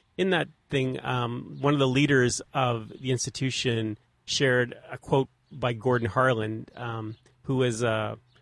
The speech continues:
was a theologian at University of Manitoba. And, uh, I, I've always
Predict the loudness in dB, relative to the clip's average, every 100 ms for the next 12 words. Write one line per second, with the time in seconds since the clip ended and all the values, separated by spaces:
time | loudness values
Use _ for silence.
0 | _ -6 -4 -4 0 0 0 0 0 0
1 | 0 -2 -2 -2 -2 -4 -4 -6 0 0
2 | 2 -2 -4 _ _ _ _ _ -16 -10
3 | -2 0 2 0 0 0 -4 -8 _ _
4 | _ _ _ -6 -2 2 4 6 4 2